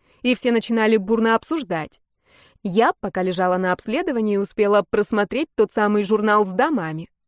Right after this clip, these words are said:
Он и в самом деле был о туриндустрии, там имелись фото различных домов и коттеджей, которые предлагались туристам,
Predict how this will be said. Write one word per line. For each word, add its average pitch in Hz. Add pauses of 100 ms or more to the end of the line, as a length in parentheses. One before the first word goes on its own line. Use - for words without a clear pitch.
(420)
Он 220
и 214
в -
самом 240
деле 269
был 175
о 180
туриндустрии, 185
там 196
имелись 196
фото 208
различных 196
домов 190
и 190
коттеджей, 233
которые 190
предлагались 196
туристам, 208